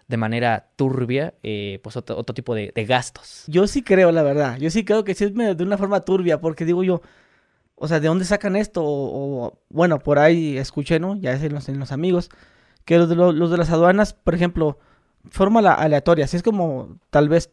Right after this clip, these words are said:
Speaker 2: pensamos que funciona, ¿no? "Ah, mi paquete de chain", por ejemplo,
Speaker 1: Sí.
Speaker 2: ¿no? O lo que sea. "Ah, a ver un momento, a ver qué es esto. Uf, vamos a abrirlo, ¿no? Mm, este reloj vale como,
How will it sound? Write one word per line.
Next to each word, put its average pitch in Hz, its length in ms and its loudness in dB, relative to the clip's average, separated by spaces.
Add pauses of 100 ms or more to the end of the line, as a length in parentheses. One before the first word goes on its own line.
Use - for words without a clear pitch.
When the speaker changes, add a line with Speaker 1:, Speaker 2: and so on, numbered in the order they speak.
(100)
Speaker 2:
pensamos 151 440 0
que 156 80 -4
funciona, 143 360 -6
¿no? 151 160 -8 (600)
"Ah, 254 340 -2
mi 214 140 2
paquete 202 400 0
de 202 100 4
chain", 185 300 0
por 143 140 -4
ejemplo, 151 300 -6
Speaker 1:
Sí. 147 40 -6
Speaker 2:
¿no? 170 180 -6
O 151 220 -2
lo 143 140 -6
que 131 100 -8
sea. 123 260 -6 (540)
"Ah, 190 180 -6
a 190 140 -2
ver 208 80 0
un 254 80 0
momento, 160 480 -2
a - 60 -14
ver 165 80 -10
qué 214 60 -6
es 190 100 -4
esto. - 340 -10 (580)
Uf, - 220 -20
vamos 151 220 -8
a 147 40 -6
abrirlo, 147 280 -6
¿no? 170 180 -10 (920)
Mm, 160 760 -6 (180)
este 151 280 -6
reloj 160 320 -2
vale 165 280 -4
como, 135 560 -14